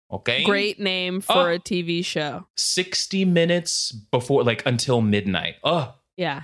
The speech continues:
Speaker 1: great
Speaker 2: So good.
Speaker 1: title. Mysterious. A great, great title. We cut to a security guard doing, like, a night patrol perimeter check at a seaport. And here is a good time to establish that this is all in black and white and looks very
Speaker 2: Mm-hmm.
Speaker 1: cool,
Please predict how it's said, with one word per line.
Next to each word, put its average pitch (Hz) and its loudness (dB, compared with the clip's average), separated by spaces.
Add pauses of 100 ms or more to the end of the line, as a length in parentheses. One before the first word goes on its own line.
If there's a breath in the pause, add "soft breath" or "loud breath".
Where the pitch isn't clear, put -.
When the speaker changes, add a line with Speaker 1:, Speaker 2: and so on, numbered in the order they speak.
(160)
Speaker 1:
great 113 2
Speaker 2:
So 175 2
good. 165 -2
Speaker 1:
title. 113 0
Mysterious. 127 -2 (540 soft breath)
A 113 -6
great, 101 -2
great 120 -2
title. - -8 (640)
We 151 4
cut 208 0
to 233 -2
a 240 2
security 127 0
guard 104 0
doing, 107 0
like, 98 0
a 95 -2
night 104 -2
patrol 113 0
perimeter 110 2
check 101 -2
at 110 0
a 101 0
seaport. - -2 (220 loud breath)
And 117 -2
here 143 -2
is 120 0
a 117 0
good 107 -2
time 110 -2
to 107 -4
establish 98 -2
that 98 -6
this 101 -8
is 120 -4 (100)
all 120 2
in 147 -4
black 90 -6
and 92 -4
white 90 -2
and 131 -4
looks 226 -4
very 98 0
Speaker 2:
Mm-hmm. 170 -2
Speaker 1:
cool, 117 0